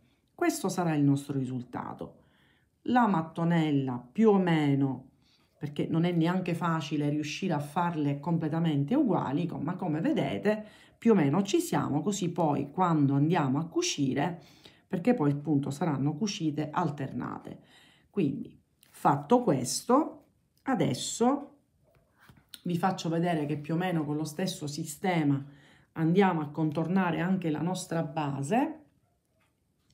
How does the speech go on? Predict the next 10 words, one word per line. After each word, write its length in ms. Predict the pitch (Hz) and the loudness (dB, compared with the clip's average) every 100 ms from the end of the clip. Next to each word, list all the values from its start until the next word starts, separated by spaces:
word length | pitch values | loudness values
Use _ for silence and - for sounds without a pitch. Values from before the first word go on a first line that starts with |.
| _ | _
quindi 360 | - 165 143 143 | -6 -2 0 0
partendo 680 | 147 160 - 196 196 190 180 | -2 -6 -2 2 4 2 0
sempre 500 | 175 175 175 170 165 | -2 -2 -2 0 0
dal 180 | 156 156 | 0 0
lato 300 | 170 160 143 | 0 -2 -4
corto, 800 | 147 135 135 - - 247 - - - _ _ _ _ _ _ _ _ _ _ _ _ _ _ _ _ _ _ _ _ _ _ _ _ | -4 -4 -6 -6 2 2 2 -6 -20 _ _ _ _ _ _ _ _ _ _ _ _ _ _ _ _ _ _ _ _ _ _ _ _
sempre 480 | - 156 147 147 | -6 -2 0 2
un 140 | 143 165 | 2 2
cappietto, 1080 | 285 294 - 143 120 - - 247 302 - - _ _ _ _ _ _ _ _ _ _ _ _ _ _ _ _ _ _ _ _ _ _ | 0 -2 -2 -2 -2 -8 0 2 2 -2 -14 _ _ _ _ _ _ _ _ _ _ _ _ _ _ _ _ _ _ _ _ _ _
e 340 | 196 151 - | 0 0 -4